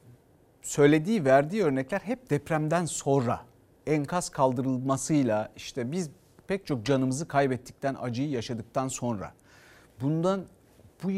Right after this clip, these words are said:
afetler, bu felaketler yaşanmadan önce bu paralarla değerlendirip depremin önüne geçmek lazım.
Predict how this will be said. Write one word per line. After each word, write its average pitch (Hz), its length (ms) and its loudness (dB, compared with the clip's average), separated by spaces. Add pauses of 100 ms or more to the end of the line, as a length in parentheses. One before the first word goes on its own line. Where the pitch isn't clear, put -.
(240)
afetler, 151 720 2
bu 156 60 -8
felaketler 151 640 0
yaşanmadan 123 840 0
önce 147 460 4 (480)
bu 170 80 -8
paralarla 143 680 4 (240)
değerlendirip 139 800 4 (540)
depremin 120 400 -2
önüne 113 220 -2
geçmek 104 440 -8
lazım. 78 300 -8